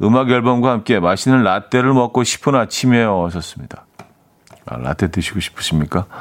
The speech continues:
일단 이렇게 다섯 분 드리면서 시작을 하죠. 음. 근데 라떼가요, 이게 처음에 이렇게 우유를 섞어서 아침에 마시는 이게 사실은 그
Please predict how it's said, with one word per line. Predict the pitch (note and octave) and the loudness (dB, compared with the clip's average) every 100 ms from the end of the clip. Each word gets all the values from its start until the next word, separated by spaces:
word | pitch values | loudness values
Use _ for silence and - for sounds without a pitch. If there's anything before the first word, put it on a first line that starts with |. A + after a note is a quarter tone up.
| - - - - - - - - - - - - | -18 -18 -20 -20 -20 -20 -20 -20 -20 -20 -10 -4
일단 | B2 F#3 | 2 2
이렇게 | E3+ | 2
다섯 | D#3 A2 C#3 | 0 0 0
분 | C#3+ C#3 | 0 2
드리면서 | B2+ B2 A2+ | 4 4 2
시작을 | B2+ - A#2+ A#2 | 0 -2 -2 0
하죠. | G#2 D#2+ D#2+ - _ _ _ - | -4 -6 -10 -14 _ _ _ -10
음. | D#2 D2 C#2 D#2+ _ - - - - - _ _ _ _ _ _ | -8 -8 -12 -18 _ -20 -20 -20 -20 -20 _ _ _ _ _ _
근데 | F2 G2+ | -4 0
라떼가요, | A2 D2 - C#3+ C3 G2+ G2+ F#2+ D3+ E2+ C#2 - _ - - _ - - _ | 0 -2 0 0 2 0 0 0 0 -2 -6 -14 _ -20 -20 _ -20 -20 _
이게 | - A2 A2+ | -6 -2 -2
처음에 | - - G#3+ | 0 0 2
이렇게 | G3 D3 | 2 4
우유를 | A2 C3 D#3 C#3 | 4 6 6 4
섞어서 | D3+ D#3+ C#3+ C3 A2 - - | 2 2 0 0 -2 -6 -2
아침에 | F#2 G2 - C3 A2 D#2+ - - _ F3 | -2 -2 0 2 2 -2 -8 -20 _ -12
마시는 | B2 E2+ G2 A#2 G#2+ | -2 -2 2 2 2
이게 | E2+ B2+ - - - - - - - _ | 0 -2 -2 -14 -18 -20 -20 -20 -20 _
사실은 | - A2 A2 D3 C#3 - | -6 -4 0 2 2 0
그 | A#2+ A#2 G#2+ G2+ F2 D2+ | 2 2 2 2 0 -4